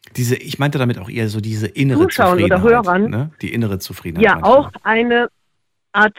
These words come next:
Speaker 2: Neujahrsgeschenk machen.
Speaker 1: Okay, welches?
Speaker 2: Wenn ich darf. Ein Gedicht. Das ich in der größten Krise meines Lebens, da war ich vier Jahre lang nicht in der Lage, überhaupt irgendwie in der Welt zu agieren, empfangen hab.
Speaker 1: Die Bühne gehört dir.
Speaker 2: Tiefsten
Speaker 1: Bitte.
Speaker 2: Dunkelheit.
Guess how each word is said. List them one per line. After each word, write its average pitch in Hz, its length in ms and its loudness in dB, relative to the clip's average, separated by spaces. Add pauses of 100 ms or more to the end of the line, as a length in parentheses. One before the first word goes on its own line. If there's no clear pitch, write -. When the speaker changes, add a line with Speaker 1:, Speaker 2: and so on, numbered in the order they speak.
Speaker 2:
Neujahrsgeschenk 185 800 0
machen. 127 340 -14 (460)
Speaker 1:
Okay, 110 380 -10
welches? 123 400 -12 (280)
Speaker 2:
Wenn 151 120 4
ich 135 100 -6
darf. 123 220 -4 (640)
Ein 196 160 4
Gedicht. - 420 -4 (1200)
Das 202 180 2
ich 190 120 -8
in 214 60 2
der 208 120 6
größten 233 500 -2
Krise 214 340 -4
meines 170 300 0
Lebens, 185 300 0
da 165 100 0
war 151 100 -2
ich 160 120 -8
vier 202 160 0
Jahre 175 200 0
lang 160 200 2
nicht 196 120 0
in 269 80 -2
der 214 120 4
Lage, 190 240 4
überhaupt 165 360 -6
irgendwie 208 280 0
in 190 80 0
der 180 160 2
Welt 175 180 2
zu - 80 -2
agieren, 170 500 2 (1000)
empfangen 151 480 0
hab. 147 200 -10 (380)
Speaker 1:
Die 117 100 -2
Bühne 120 260 0
gehört 104 280 -4
dir. 78 240 -8
Speaker 2:
Tiefsten 208 460 -4
Speaker 1:
Bitte. 196 80 2
Speaker 2:
Dunkelheit. - 580 -6